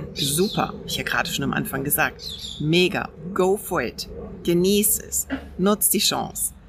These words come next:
Nutz die Gelegenheit. Lass dich begleiten. Und mach das und schöpf aus dem Vollen.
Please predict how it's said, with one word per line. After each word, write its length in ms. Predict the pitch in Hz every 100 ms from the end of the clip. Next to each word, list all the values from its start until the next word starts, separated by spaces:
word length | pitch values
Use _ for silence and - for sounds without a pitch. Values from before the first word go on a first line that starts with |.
| - -
Nutz 260 | 196 202
die 80 | -
Gelegenheit. 600 | 175 170 180 180 165 - -
Lass 240 | 170 185
dich 160 | - -
begleiten. 600 | 170 160 160 185 - - - - - - - -
Und 120 | 196
mach 300 | 196 202 220
das 280 | - 139 -
und 120 | 160
schöpf 440 | 156 - 190 - -
aus 180 | 175 175
dem 160 | 175
Vollen. 580 | 175 - 196 185 139 113